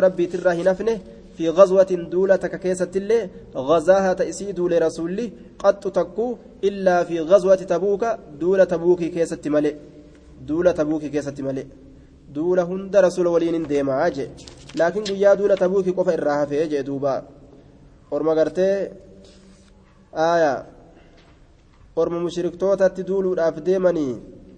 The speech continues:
Banii Asfartana duuluudhaaf deemanii, imaltuun dheertuudha, karaan dheeraadha, duulattiin sun gartee duula cinqiidha je'anii yaaman. Aayaa, Jayshul Usra,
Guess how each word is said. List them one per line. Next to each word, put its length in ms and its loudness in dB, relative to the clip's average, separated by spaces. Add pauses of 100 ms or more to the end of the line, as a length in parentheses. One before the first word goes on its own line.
(260)
Banii 260 2
Asfartana 560 2
duuluudhaaf 560 0
deemanii, 520 0 (160)
imaltuun 440 -2 (120)
dheertuudha, 680 0 (680)
karaan 460 0
dheeraadha, 480 4 (1120)
duulattiin 420 -2
sun 160 -4
gartee 520 0
duula 220 -2
cinqiidha 520 -2
je'anii 340 -2
yaaman. 280 0 (1000)
Aayaa, 360 2 (520)
Jayshul 420 -4
Usra, 300 -2